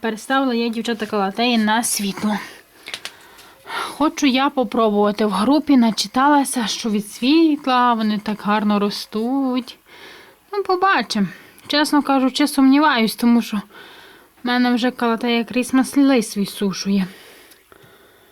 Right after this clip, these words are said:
Піктурата опустилася повністю вже все. Чесно скажу, сумніваюсь, і то жорстко сумніваюсь.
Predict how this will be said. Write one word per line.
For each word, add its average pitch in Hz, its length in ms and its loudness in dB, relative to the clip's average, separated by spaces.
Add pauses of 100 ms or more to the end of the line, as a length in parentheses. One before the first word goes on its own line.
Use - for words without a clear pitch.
(340)
Піктурата 240 800 -2
опустилася 262 840 -2
повністю 240 600 -2
вже 214 160 -2
все. 220 380 -4 (1600)
Чесно 262 360 -8
скажу, 262 340 -6
сумніваюсь, 262 680 0
і 233 40 -10
то 240 160 -6
жорстко 233 400 -8
сумніваюсь. 202 680 -2